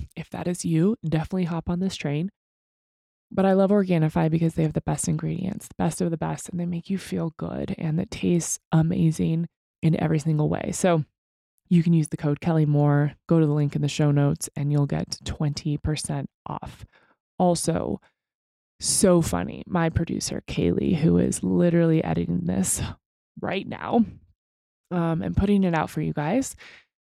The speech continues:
she is so cute, and I love her so much, and she always says, "You got me with your ads." <laughs> "I,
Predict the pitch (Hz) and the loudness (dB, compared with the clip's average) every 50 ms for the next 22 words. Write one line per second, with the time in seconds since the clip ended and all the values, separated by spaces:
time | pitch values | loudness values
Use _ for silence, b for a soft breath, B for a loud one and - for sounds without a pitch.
0 | _ _ - - - - 262 269 277 285 285 - - 202 190 185 180 180 180 180 | _ _ -6 -2 2 4 6 6 6 6 4 4 4 4 6 6 6 6 6 6
1 | 175 180 - - - - 180 165 160 - - - 165 180 - - 180 175 170 160 | 4 2 0 -2 2 4 4 4 4 2 0 0 2 2 2 2 2 2 2 2
2 | 160 151 - 160 156 - - 180 170 156 147 156 156 160 - - 165 160 - - | 0 0 0 -2 -2 0 2 2 2 2 2 2 0 -2 -2 -2 -4 -4 -2 -2
3 | 165 165 160 160 - - - 156 156 160 165 160 - 170 160 151 151 151 156 - | 0 2 2 2 2 2 2 2 2 2 2 2 0 0 2 2 2 2 0 -2
4 | - - _ _ _ _ _ - 165 180 160 - 269 277 - - 220 202 185 185 | -6 -10 _ _ _ _ _ 2 2 2 4 6 4 4 6 6 6 6 8 6
5 | 220 - 208 185 - - 220 226 214 196 190 185 208 226 226 208 202 - - 254 | 6 4 4 2 4 2 2 4 4 4 4 4 6 6 6 4 2 2 4 4
6 | 208 170 | 4 4